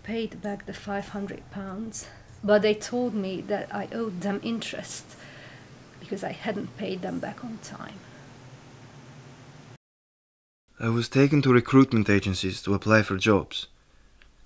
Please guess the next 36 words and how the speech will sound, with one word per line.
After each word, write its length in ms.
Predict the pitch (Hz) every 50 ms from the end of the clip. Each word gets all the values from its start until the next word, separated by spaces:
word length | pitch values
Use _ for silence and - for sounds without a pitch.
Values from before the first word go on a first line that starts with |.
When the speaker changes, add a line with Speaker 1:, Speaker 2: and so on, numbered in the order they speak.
| - - _ _ _ - -
Speaker 2:
He 80 | -
told 240 | 117 - 135 151 156
me 80 | 151 143
to 120 | - 139
give 200 | 123 135 123 110
his 240 | 104 110 139 143 131
address 440 | 123 107 101 101 92 80 76 - -
instead 300 | 107 - - - 117 113
of 80 | 107
the 100 | - 113
one 220 | 107 113 117 117 113
I 80 | 110
was 160 | 107 104 101 110
living 320 | 110 117 107 110 104 98
at. 240 | 85 60 64 - - - _ _ _ _ _ _ _ - - - _ - - - - - _ - _ _ -
He 100 | - -
told 240 | - - 123 123 127
me 80 | 127
a 60 | 117
mobile 340 | 113 123 123 117 117 113 113
phone 300 | - - 131 123 123 123
number 220 | 110 95 92 87 90
to 100 | - -
give, 480 | 95 92 101 98 95 90 85 82 - -
as 140 | - 104 95
the 80 | 107 101
recruitment 540 | 104 95 - - 131 123 117 - 107 98 101
agency 340 | 95 92 95 92 92 101
would 220 | 98 95 98 95 -
text 280 | - 110 113 107 -
me 120 | - 95 92
when 160 | 90 92 95
more 200 | 101 107 107 107
work 360 | 101 107 113 113 101 - -
was 160 | 98 95 90
available. 500 | 92 87 104 104 107 98 90 - - 90